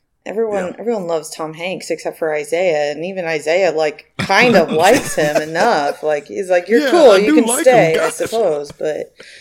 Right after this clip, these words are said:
Speaker 1: you know, and so that
Speaker 2: Yeah.
Speaker 1: always sucks. But, I mean, both of those,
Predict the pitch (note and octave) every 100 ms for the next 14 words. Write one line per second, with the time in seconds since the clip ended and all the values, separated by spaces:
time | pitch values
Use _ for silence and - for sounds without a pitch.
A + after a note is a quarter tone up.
0 | - - - - B3+ A#3 F#3 F#3 F#3 F#3
1 | F#3+ F#3 F3 D#3 - F#3 F#3+ A3 A3 F#3
2 | E3 E3 D#3 - - - - D#3+ E3 D#3
3 | D3+ - - _ _ _ _ F3+ F#3 E3+
4 | D3+ - D#3+ - G3+ B3+ B3 F3 D3+ D3+
5 | D3 D3